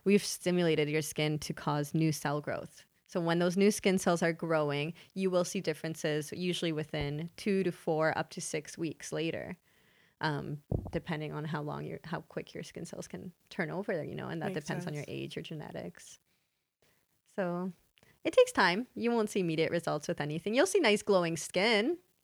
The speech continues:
Speaker 1: immediately after a facial, immediately after a skin. You, you see that glowing skin 'cause we took off that dead skin that was just on that surface.
Speaker 2: Yeah.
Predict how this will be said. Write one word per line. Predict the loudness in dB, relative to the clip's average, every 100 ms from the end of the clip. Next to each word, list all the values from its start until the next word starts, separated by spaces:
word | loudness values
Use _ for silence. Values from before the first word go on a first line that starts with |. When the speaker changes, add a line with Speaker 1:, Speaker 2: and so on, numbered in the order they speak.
| -4
Speaker 1:
immediately | 0 2 2 2 0
after | -2 -4
a |
facial, | -2 0 0 0
immediately | 0 0 0
after | -2 -6
a | -6
skin. | -4 -2 0
You, | 0 -2
you | -4
see | -4 0
that | 0 0
glowing | -2 -2 -4
skin | -4 -2 -2
'cause | -4
we | -8
took | -6
off | -6 -4
that | -8 -6
dead | -2 0 -2
skin | -4 -4
that | -4
was | -6
just | -10 -12 -8
on |
that | -8 -10 -14
surface. | -12 -4 -2 -2 -4 -4 -6 -6
Speaker 2:
Yeah. | -4 -4